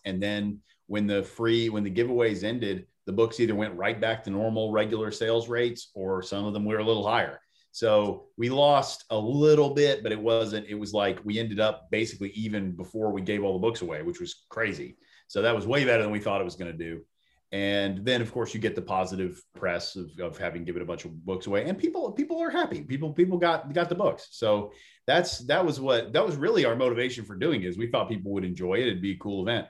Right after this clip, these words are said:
And so then for this latest book coming out, or for the pre-, I don't remember which book it was for,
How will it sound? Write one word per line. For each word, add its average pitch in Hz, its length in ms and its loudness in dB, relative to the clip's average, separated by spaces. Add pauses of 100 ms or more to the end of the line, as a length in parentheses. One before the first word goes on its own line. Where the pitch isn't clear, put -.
(360)
And 113 140 -2
so 135 100 0
then 127 160 2
for 120 160 -2
this 113 180 -2
latest 143 340 2
book 123 200 0
coming 107 240 0
out, 104 200 2
or 98 60 -4
for 92 560 -6
the 76 140 -20
pre-, 127 160 -10
I 113 100 -8
don't 110 80 -4
remember 87 180 -4
which 87 180 -10
book 87 100 -6
it 78 60 -12
was 76 80 -14
for, 73 220 -14